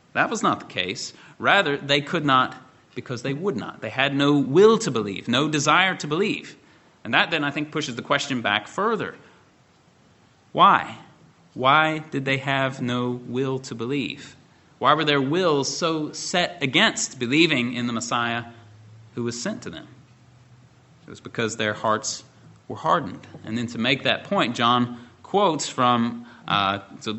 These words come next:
loose quote from Isaiah six, nine and ten, that passage that our brother San read for us. "He has blinded their eyes, and he hardened their heart,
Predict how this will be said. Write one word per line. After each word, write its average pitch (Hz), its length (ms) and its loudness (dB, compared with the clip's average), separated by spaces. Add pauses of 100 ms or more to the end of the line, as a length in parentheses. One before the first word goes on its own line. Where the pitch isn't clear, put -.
(120)
loose 208 180 4
quote 113 320 0
from 127 160 -4
Isaiah 117 320 4
six, - 380 0
nine 113 220 2
and 127 100 -6
ten, 175 260 -2
that 104 180 -4
passage 123 440 -2
that 107 220 -2 (260)
our 101 40 -12
brother 127 200 2
San 175 360 4
read 117 200 2
for 107 240 -2
us. - 240 -6 (440)
"He 131 200 4
has 123 260 0
blinded 127 500 2
their 190 180 4
eyes, 127 500 0 (160)
and 113 180 -4
he 135 300 2
hardened 170 500 4
their 220 160 4
heart, 107 460 0